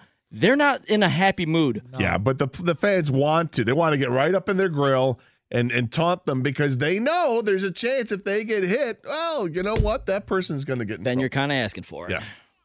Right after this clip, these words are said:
Speaker 1: All right, Illinois and Purdue are at the top of the Big Ten West.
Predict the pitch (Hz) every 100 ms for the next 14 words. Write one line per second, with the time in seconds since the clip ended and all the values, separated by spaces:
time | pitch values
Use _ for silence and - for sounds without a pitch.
0 | _ _ _ _ _ _ _ _ _ _
1 | - 160 180 220 220 220 196 196 175 180
2 | 180 151 143 156 - - 196 175 - 135
3 | 120 160 - 165 139 123 139 117 -